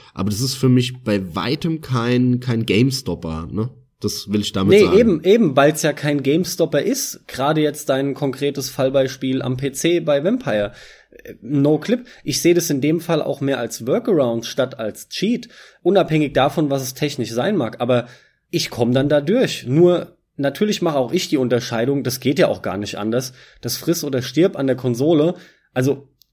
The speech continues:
Speaker 2: Kingdom Come an der Konsole, nee, never aktuell. Das geht halt gar nicht. Da bin ich dem Ganzen so ausgeliefert. Aber dennoch auch am P C, und ich bleib noch mal bei dem von mir erwähnten Beispiel,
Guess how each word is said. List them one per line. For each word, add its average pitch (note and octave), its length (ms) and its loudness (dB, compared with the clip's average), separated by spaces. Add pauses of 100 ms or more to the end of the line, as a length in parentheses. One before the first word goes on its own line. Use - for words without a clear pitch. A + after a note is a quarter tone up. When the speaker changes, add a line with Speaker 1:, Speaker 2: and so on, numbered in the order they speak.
(120)
Speaker 2:
Kingdom F3 320 4
Come D#3 340 0
an C#3 120 -2
der C#3 80 0
Konsole, C#3+ 640 4
nee, A#2+ 460 2 (120)
never B2+ 480 2
aktuell. G2 440 -4
Das B2+ 200 -6
geht C#3+ 220 -4
halt A2 180 -2
gar A2+ 220 0
nicht. C3 260 -2
Da A2 60 -2
bin C3 180 0
ich D3 140 -2
dem C3 100 -2
Ganzen B2+ 320 -4
so C3+ 240 0
ausgeliefert. A#2 760 -2 (340)
Aber C3 160 0
dennoch C#3+ 400 2
auch D#3+ 180 2
am F3+ 140 -2
P D3+ 180 -6
C, E3 420 2 (260)
und C3 100 -4
ich C3 180 -6
bleib C#3+ 300 0
noch D4+ 120 0
mal F3 140 0
bei C#3+ 160 2
dem C3+ 160 0
von C3 180 -2
mir C3 220 4
erwähnten B2 400 -2
Beispiel, A2 720 -2